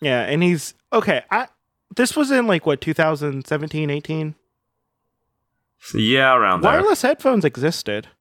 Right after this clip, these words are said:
Speaker 1: Why is he, why does he have wired headphones when you're doing a contact sport or, like, exercise? It's a bad idea most of the time, unless you can put it under your shirt. But whatever. So, never mind. That bothers me. But, but yeah,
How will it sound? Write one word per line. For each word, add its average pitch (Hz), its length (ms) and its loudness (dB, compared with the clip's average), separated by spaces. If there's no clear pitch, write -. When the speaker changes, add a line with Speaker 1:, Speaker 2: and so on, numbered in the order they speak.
Speaker 1:
Why 170 240 2
is 269 120 -4
he, 294 140 -4
why 202 220 2
does 262 160 -6
he 269 80 0
have 233 200 2
wired 160 400 0
headphones 143 400 -2
when 131 120 -4
you're 131 100 -4
doing 127 200 -2
a 110 60 -8
contact 117 480 -10
sport - 440 -12
or, 123 180 -2
like, 123 260 -2
exercise? 107 800 -10
It's - 80 -20
a - 40 -18
bad 160 260 2
idea - 340 -8
most - 260 -16
of - 80 -12
the - 80 -16
time, 76 220 -14
unless 139 160 -6
you 139 60 -10
can 127 80 -8
put 117 100 -4
it 104 60 -4
under 104 160 -8
your 104 40 -16
shirt. - 340 -14
But 165 60 0
whatever. 113 380 -2
So, 156 120 0
never 131 240 -4
mind. 92 280 -12
That 131 160 -4
bothers 107 380 -4
me. 104 180 -12
But, 160 300 2
but 160 120 6
yeah, 131 220 2